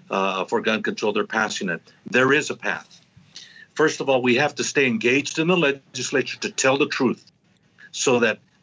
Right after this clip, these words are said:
the media at least cannot deny that they heard the truth because we said so. Secondly, it's important to tell the truth in the legislature, because when we go to court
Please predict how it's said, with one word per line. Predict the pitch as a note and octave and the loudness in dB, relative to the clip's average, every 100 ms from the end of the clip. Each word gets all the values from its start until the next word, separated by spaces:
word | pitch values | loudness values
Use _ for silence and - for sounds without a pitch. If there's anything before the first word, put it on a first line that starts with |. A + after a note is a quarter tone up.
| - | -4
the | G#2+ | 0
media | A#2+ C3+ C#3+ C3 | 2 2 2 0
at | A#2 G#2 | -2 -2
least | C3 D3 | -2 -2
cannot | - A#2 A#2 | -2 -2 -2
deny | G#2+ A#2 B2 | -2 0 0
that | - | 0
they | - | -2
heard | F#2+ C#3+ C#3 | 2 2 2
the | G2 | -4
truth | - G2 F2+ - _ | -8 -6 -8 -12 _
because | - G#2 G#2+ | -8 -4 -2
we | A2+ | -2
said | G#2 C3 B2+ | 0 0 0
so. | - E2 - - - | -2 -6 -8 -20 -18
Secondly, | - - F#3+ G#3 C#3+ G#2 F#2+ - _ - - | -8 0 2 2 -2 -2 -6 -10 _ -20 -8
it's | A#2+ C#3+ | -4 -4
important | A#2+ C#3+ C#3 B2 | -4 -2 -2 -2
to | |
tell | B2 C#3 C3 | -4 -4 -4
the | B2 | -4
truth | C#3+ C3 | -6 -4
in | A#2+ | -2
the | A2+ | 0
legislature, | B2 C#3+ C#3 - G#2+ A2+ | 0 0 -2 0 0 -2
because | G#2+ A#2 G#2+ | -2 -2 0
when | A2+ | 2
we | A2+ | 2
go | A2+ D3 | 4 2
to | E3+ | 2
court | - - F#3 C3+ | 0 2 4 4